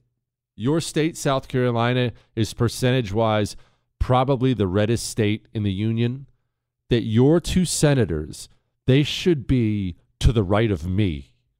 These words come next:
The senators from South Carolina should be blood red. Instead, you have Lindsey Graham and you have Tim Defund the Police Scott.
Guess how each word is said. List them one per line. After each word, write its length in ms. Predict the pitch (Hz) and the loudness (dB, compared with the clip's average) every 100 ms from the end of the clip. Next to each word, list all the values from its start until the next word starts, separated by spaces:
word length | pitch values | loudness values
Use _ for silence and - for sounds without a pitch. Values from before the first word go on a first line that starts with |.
| _ _ | _ _
The 80 | 139 | 0
senators 600 | - 185 185 196 208 202 | 4 4 4 4 2 2
from 180 | - 151 | -2 -6
South 340 | 131 151 156 - | 0 0 0 0
Carolina 640 | 151 143 123 123 127 127 - _ | 0 2 2 2 2 0 -2 _
should 320 | - 151 120 | -2 0 2
be 120 | 123 | 0
blood 520 | 101 73 113 123 123 87 | -2 0 0 2 0 -2
red. 400 | 87 62 - _ _ _ _ _ - | -6 -6 -12 _ _ _ _ _ -4
Instead, 540 | 147 - 170 170 156 | -4 -2 2 2 2
you 80 | 170 | 0
have 240 | 160 160 | 2 0
Lindsey 480 | 185 240 240 226 277 | 2 2 2 -2 -4
Graham 680 | 214 240 226 226 226 226 226 - _ _ _ _ _ _ | 0 2 4 2 2 0 -4 -14 _ _ _ _ _ _
and 140 | 151 | 0
you 140 | 165 175 | 4 4
have 240 | 170 - | 2 0
Tim 420 | - 208 208 208 | 0 4 4 2
Defund 460 | 165 190 - 190 180 | 0 0 2 0 0
the 80 | 170 | -2
Police 360 | 165 170 165 | -2 -2 -2
Scott. 460 | - - 131 65 | -4 -2 -2 -4